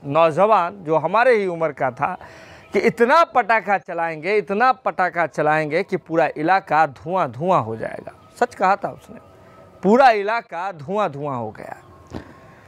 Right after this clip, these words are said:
दरअसल एक रिपोर्ट आई है बिहार के, जो आपको बता दें कि प्रदूषण नियंत्रण बोर्ड है, उसका एक रिपोर्ट आया है, जिसके मुताबिक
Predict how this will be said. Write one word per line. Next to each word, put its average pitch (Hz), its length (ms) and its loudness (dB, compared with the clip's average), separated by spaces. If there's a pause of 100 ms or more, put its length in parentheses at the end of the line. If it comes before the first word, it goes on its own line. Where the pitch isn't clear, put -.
(800)
दरअसल 277 320 2
एक 285 140 -2
रिपोर्ट 294 520 -2
आई 190 200 0
है 123 220 -18 (480)
बिहार 214 520 2
के, 214 380 -6 (260)
जो 220 540 0
आपको 196 260 -4
बता 190 240 2
दें 180 160 -8
कि 214 120 -12
प्रदूषण 190 760 -2 (140)
नियंत्रण 185 560 2
बोर्ड 151 320 2
है, 147 300 -2
उसका 170 240 -2
एक 156 180 -4
रिपोर्ट 143 420 0
आया 107 220 -4
है, - 200 -18 (200)
जिसके 151 260 -4
मुताबिक 139 580 -2